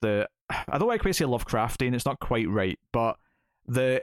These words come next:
existential, like, space horror of what are these weird monolithic things, and what is this place that he finds at the end, and the secrets within, like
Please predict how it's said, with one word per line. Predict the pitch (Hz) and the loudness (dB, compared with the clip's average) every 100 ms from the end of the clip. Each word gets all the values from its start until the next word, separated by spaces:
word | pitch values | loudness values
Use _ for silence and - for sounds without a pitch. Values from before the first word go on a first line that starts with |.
| - | 0
existential, | 170 170 - - 156 160 151 156 143 139 135 | -2 0 -2 0 2 2 0 0 2 2 2
like, | 127 | 0
space | - - - - 135 147 - | 0 -2 -2 -2 0 0 -2
horror | - 135 135 127 | 0 2 2 2
of | 120 107 | 0 0
what | 123 123 | 2 2
are | 131 | 2
these | 127 110 | 2 0
weird | 127 117 | 0 2
monolithic | 113 117 117 117 - 117 - | 2 2 2 0 0 -4 -2
things, | 123 117 117 117 107 | 0 2 2 2 2
and | 107 | 2
what | 113 120 | 2 0
is | 113 | 0
this | 117 110 | 0 -2
place | - 117 113 | -2 0 0
that | 127 | 0
he | 117 | -2
finds | - 110 113 107 | 0 0 0 0
at | |
the | 98 107 | 0 0
end, | 110 110 107 | 0 0 0
and | 104 95 - _ _ _ _ | 0 -2 -4 _ _ _ _
the | 113 | -2
secrets | - 120 127 117 120 | 0 -2 -2 -2 -2
within, | 113 113 110 110 107 - _ _ _ _ | -2 0 0 2 0 -4 _ _ _ _
like | 113 101 - - | -4 -2 -2 -8